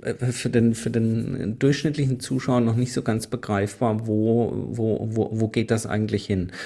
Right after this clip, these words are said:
Deswegen, ich glaube, wir waren da schon mal an einer klaren Struktur. Jetzt ist alles im Umbruch gerade, aber wir müssen wieder, oder es täte dem Tennis gut, äh, im Sinne von Orientierung, wenn wir wieder zu einer klareren Struktur kommen.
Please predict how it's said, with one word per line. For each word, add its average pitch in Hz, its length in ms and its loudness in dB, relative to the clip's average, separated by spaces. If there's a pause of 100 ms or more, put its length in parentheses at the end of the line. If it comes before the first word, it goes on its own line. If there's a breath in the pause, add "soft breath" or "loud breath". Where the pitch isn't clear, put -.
(100)
Deswegen, 110 280 2
ich 92 140 -2
glaube, 127 320 6
wir 117 160 6
waren 98 260 4
da 165 100 4
schon 160 240 -2
mal 151 180 2
an 139 180 2
einer 135 80 4
klaren 135 420 4
Struktur. 135 460 0
Jetzt 120 320 8
ist 110 160 0
alles 104 320 2
im 95 140 0
Umbruch 127 520 2
gerade, 147 440 2 (320 loud breath)
aber 101 260 2
wir 107 80 8
müssen 123 500 4
wieder, 123 480 2 (180 loud breath)
oder 92 160 2
es - 140 -2
täte 101 300 -2
dem 90 380 -4
Tennis 120 400 2
gut, 135 420 2 (460 loud breath)
äh, 113 300 4
im 113 140 2
Sinne 110 260 2
von 113 180 -2
Orientierung, 107 500 2
wenn 104 160 4
wir 101 140 2
wieder 104 220 2
zu - 120 -4
einer 107 140 2
klareren 101 560 4
Struktur - 540 2
kommen. 82 300 -4